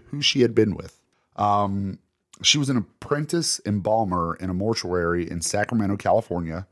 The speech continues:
She had been missing along with the hearse and body of a thirty-three-year-old John Mercure, who had, uh, died a week before. When the authorities found her,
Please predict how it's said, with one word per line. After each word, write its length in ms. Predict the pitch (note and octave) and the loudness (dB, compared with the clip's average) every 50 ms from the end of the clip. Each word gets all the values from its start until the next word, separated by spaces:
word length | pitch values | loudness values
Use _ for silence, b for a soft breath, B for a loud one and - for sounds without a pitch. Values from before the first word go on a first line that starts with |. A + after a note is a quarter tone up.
| _ _ _ _ _ _ _ | _ _ _ _ _ _ _
She 140 | - - B2+ | -6 -4 -2
had 80 | A2 | -2
been 160 | G2 A#2 G#2 A2 | 0 2 2 2
missing 400 | B2 C3 - - B2 A#2 A#2+ B2 | 2 0 0 0 0 0 0 0
along 380 | - G#2 G2+ G2+ G#2 G#2 G2+ | 0 0 0 2 2 2 0
with 220 | G#2 G2+ - - - | 0 -2 -4 -4 -6
the 380 | G#2 G#2 G2+ G#2 G2+ G2+ G2 | -4 -4 -2 -4 -4 -4 -6
hearse 500 | - - B2 B2+ C3 C3+ C3+ - - - - _ | -6 -4 -2 0 0 0 0 -2 -6 -8 -6 _
and 260 | G2+ G2+ G2 F#2+ F2 | -2 -2 0 0 0
body 400 | E2 F#2 F#2+ G#2 G#2+ G#2+ G#2+ G#2 - | 4 6 6 6 6 4 0 0 0
of 200 | - F#2+ F#2 E2+ E2 | 0 -2 -2 -2 -2
a 180 | F2+ F2+ F2+ F2 | -2 -2 -2 -2
thirty-three-year-old 960 | - - - A2 A2+ A#2+ A#2 - A2+ A2 A2 G2+ F#2+ G2 F#2+ F2+ F2 F2+ E2+ - - _ A2 | -4 -4 -4 -2 -2 -2 -2 -2 -2 -2 0 0 0 0 2 2 2 0 -2 -6 -14 _ -12
John 520 | G2 F2 G2 F#2+ F#2+ G2 G2 G2 G2 - - | -4 -4 -2 -2 0 0 -2 -2 -2 -4 -6
Mercure, 840 | F#2+ F#2+ F2+ E2+ - - - - G#2 G#2 F#2 D2 - - - - - _ _ _ _ _ _ _ | -6 -6 -6 -6 -8 -12 -10 -4 2 4 4 4 2 -2 -8 -12 -14 _ _ _ _ _ _ _
who 140 | - G#2+ G2+ | 0 2 4
had, 200 | G#2 G2+ G2 G2 | 4 4 4 4
uh, 220 | F#2+ F#2 F2+ F2+ F#2 | 4 4 4 2 2
died 320 | F#2 A2+ A2+ A2 G#2 G2 | 2 2 4 4 4 4
a 40 | F#2+ | 2
week 220 | F#2+ G2 F#2 - | 0 -2 -6 -6
before. 520 | F#2 F2 - - B2 G2 E2+ D#2+ D2 C#2+ C#2+ - _ _ _ _ - | -8 -6 -2 0 2 2 2 2 0 -4 -8 -16 _ _ _ _ -8
When 100 | - G#2 | -6 -4
the 120 | G2+ G2+ G2 | -2 -2 -4
authorities 420 | F2+ - B2+ C#3 C#3 C3+ C3+ - | -2 0 0 2 2 0 -2 0
found 320 | - A2+ G#2 G2 G2+ G2 F#2+ | 2 4 6 6 6 4 4
her, 200 | F#2 F#2+ F#2 | 2 0 0